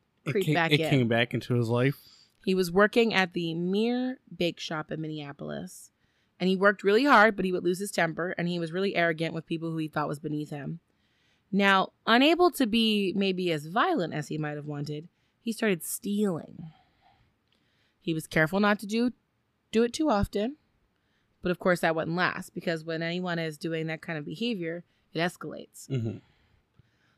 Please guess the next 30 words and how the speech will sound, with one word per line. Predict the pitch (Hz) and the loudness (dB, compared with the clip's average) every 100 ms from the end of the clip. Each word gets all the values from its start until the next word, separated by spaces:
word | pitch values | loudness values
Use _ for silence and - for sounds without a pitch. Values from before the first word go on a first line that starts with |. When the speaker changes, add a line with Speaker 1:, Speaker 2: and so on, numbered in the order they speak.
| _ | _
Speaker 2:
On | - 165 | -8 -2
February | 185 180 208 | -2 0 -2
twenty-second, | 208 220 226 226 190 180 - | -2 -4 -4 -2 -4 -4 -6
nineteen | 170 170 165 | -6 -4 -6
sixty-five, | 160 160 165 226 247 | -6 -6 -2 0 0
he | 196 | -4
gets | 180 | -6
arrested | 170 165 - 170 | -4 -6 -6 -10
for | 180 | -10
stealing | 160 170 165 | -4 -4 -4
eleven | 156 160 165 175 240 | -6 -4 -4 0 2
dollars | 226 208 208 | 4 4 2
worth | 190 180 | -2 -4
of | 180 | -4
fishing | - 269 - 160 | 0 0 2 -2
lures | 143 139 156 - - | -4 -8 -12 -16 -16
at | 160 | -14
a | |
sporting | 165 - 185 147 | -14 -8 -6 -6
goods | 160 165 | -10 -16
store. | - - - - _ _ _ _ _ _ _ | -14 -14 -16 -20 _ _ _ _ _ _ _
He | - 196 | -4 -4
begged | 160 190 202 190 | 2 4 4 2
his | 214 | -2
boss | 185 196 190 202 | 2 4 4 2
not | 185 190 196 | 0 2 0
to | - | 0
tell | 208 190 | 0 0
his | 185 | 0
wife. | 196 196 196 196 | 2 2 2 -4